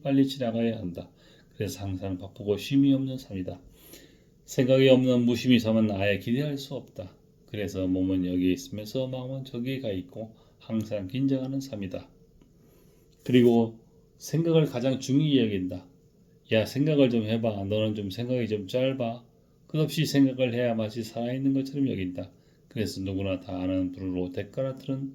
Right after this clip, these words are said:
고민하여 인간의 존재 이유를 나는 생각한다. 고로 존재한다는 말로 정리했다. 인간 존재의 가능 이유는 생각을 하느냐 안 하느냐에 달려있는 것이다.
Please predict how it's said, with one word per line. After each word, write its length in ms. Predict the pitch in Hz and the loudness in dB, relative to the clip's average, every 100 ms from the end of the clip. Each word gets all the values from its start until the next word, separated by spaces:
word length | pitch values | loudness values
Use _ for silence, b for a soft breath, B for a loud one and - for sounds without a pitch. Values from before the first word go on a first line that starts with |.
| - _ _ _ | -16 _ _ _
고민하여 580 | - 104 98 98 98 98 - b _ | -10 -6 -4 -2 -2 -4 -10 b _
인간의 420 | 123 120 123 123 | 2 2 2 0
존재 600 | 117 110 110 117 117 117 - _ _ _ _ - | -2 0 0 2 0 -2 -12 _ _ _ _ 4
이유를 380 | 120 117 110 | 8 8 6
나는 240 | 110 107 107 | 0 -2 -4
생각한다. 640 | 117 127 135 135 131 131 | -4 -4 -4 -4 -4 -10
고로 280 | - 117 113 | -4 -2 -2
존재한다는 760 | 110 110 101 104 98 98 95 | 0 -2 -2 -4 -2 -2 -2
말로 260 | 95 92 92 | -2 -4 -4
정리했다. 640 | 92 123 131 113 - 113 - _ b b _ | -2 -2 -2 -6 -10 -18 -20 _ b b _
인간 380 | 120 117 113 107 | 0 4 4 2
존재의 460 | 110 101 101 101 95 | -2 -4 -2 -2 -2
가능 520 | - 101 101 101 117 | -6 -6 -4 -8 -10
이유는 460 | 117 107 107 117 135 - _ _ _ _ _ _ | -6 -4 -2 -2 -4 -12 _ _ _ _ _ _
생각을 480 | - 151 151 151 139 | -4 -2 0 0 -2
하느냐 500 | - 151 156 139 113 | -2 -2 0 0 -2
안 160 | 110 | -2
하느냐에 440 | 107 107 104 104 98 | -2 -2 -4 -4 -4
달려있는 500 | 104 104 110 113 120 | -4 -4 -2 -4 -6
것이다. 400 | 113 - - | -10 -16 -20